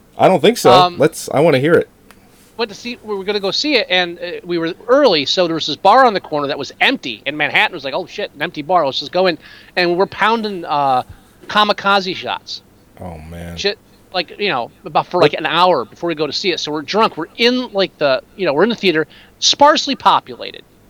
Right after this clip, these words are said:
Speaker 1: What theater
Speaker 2: You know,
Speaker 1: did
Speaker 2: maybe
Speaker 1: you see it in? Did you see it at
Speaker 2: I
Speaker 1: the
Speaker 2: don't
Speaker 1: Angelica?
Speaker 2: Not the Angelica. I do not think it was the Angelica. I do not
Speaker 1: Okay.
Speaker 2: remember, honest. To be honest, it's one of the few
Speaker 1: Okay.
Speaker 2: times I don't remember where I saw a film in the, the city.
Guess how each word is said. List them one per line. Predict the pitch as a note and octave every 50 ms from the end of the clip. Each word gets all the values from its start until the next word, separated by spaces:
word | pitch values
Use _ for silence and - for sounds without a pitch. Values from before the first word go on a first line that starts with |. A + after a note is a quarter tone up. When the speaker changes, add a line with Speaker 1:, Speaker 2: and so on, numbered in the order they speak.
| _ _ _ _ _ -
Speaker 1:
What | - A#2+ D#3 E3 -
theater | - F3 E3 D#3
Speaker 2:
You | D3+
know, | C#3 C3
Speaker 1:
did | C#3+
Speaker 2:
maybe | F#3+ A3+ G#3+ G#3+
Speaker 1:
you | C3+
see | A#2+
it | F#2
in? | F2 E2 D2+ D2+ _ -
Did | - F2+
you | E2+
see | - - G2+
it | G2 F#2+
at | F#2 -
Speaker 2:
I | F2+
Speaker 1:
the | F#2
Speaker 2:
don't | F#2 G2+
Speaker 1:
Angelica? | G#2 G2 G#2 B2 - D#3+ D#3 D3 - _ _ _ _ _ _ _ _ _ _ _ _ _ _ _ -
Speaker 2:
Not | F#3 F#3+ G#3 G3+
the | - G3
Angelica. | F#3+ F3+ D#3+ F3+ E3 E3 D#3 - C#3
I | C3
do | C3 C#3 D#3
not | E3 D#3 -
think | - E3+ D#3 -
it | C#3+
was | C3 B2 -
the | B2+
Angelica. | B2 G#2+ A#2 A2 G#2 - - A2
I | G#2 A2+
do | A#2+ D#3
not | D3+ D#3+ D#3+
Speaker 1:
Okay. | -
Speaker 2:
remember, | D#3+ E3 E3 D#3+ C3 A2+ A#2 -
honest. | A#2+ B2+ B2 B2 A#2 - -
To | D3
be | D3 D3+
honest, | D3+ D3 D#3+ F3+ F#3 -
it's | - D3+
one | D3+ C#3
of | B2+
the | -
few | - G#3+
Speaker 1:
Okay. | - A#3+
Speaker 2:
times | A3+ G3 F#3+ F#3 F3
I | D#3
don't | C#3 D#3+
remember | F3 E3 D#3+ D#3 D3+ D3+
where | C#3+ D3 - D3
I |
saw | C3+ - - D3 C#3 C3+ - -
a | C#3+
film | - - D3 C3+ C3
in | B2
the, | A2+ - _ _ - -
the | -
city. | - - F3 D#3+ B2 A#2